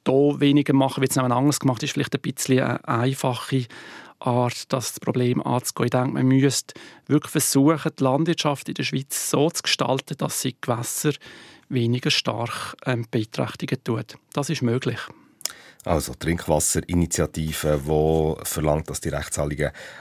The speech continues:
Speaker 2: an Bauern, äh, nur noch dann geleistet werden, wenn sie pestizidfrei produzieren und Pestizidverbotsinitiative,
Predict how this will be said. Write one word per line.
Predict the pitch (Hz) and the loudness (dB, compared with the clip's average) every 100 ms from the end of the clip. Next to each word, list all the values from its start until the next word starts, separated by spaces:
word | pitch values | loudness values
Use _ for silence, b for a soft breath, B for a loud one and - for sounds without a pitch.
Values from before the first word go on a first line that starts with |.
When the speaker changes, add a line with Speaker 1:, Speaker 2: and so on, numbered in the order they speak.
| B | B
Speaker 2:
an | - 76 | -4 -4
Bauern, | - 73 71 - | -4 0 0 0
äh, | 73 69 67 - | -2 0 0 0
nur | 76 73 71 | 0 2 2
noch | 69 | 2
dann | 71 | -2
geleistet | 69 69 - - | -2 -2 -2 -2
werden, | 69 69 | -2 -2
wenn | 62 | -4
sie | - | -6
pestizidfrei | - - - - - 113 135 - 95 98 | -6 -6 -6 -6 -4 -2 -4 -2 0 2
produzieren | 98 98 95 87 85 80 | 0 -2 -2 0 2 2
und | 78 - | 0 -2
Pestizidverbotsinitiative, | 73 - 73 76 73 71 71 69 69 69 - - 71 69 69 | -4 -4 -4 -6 -4 -4 -4 -4 -6 -6 -6 -8 -8 -6 -8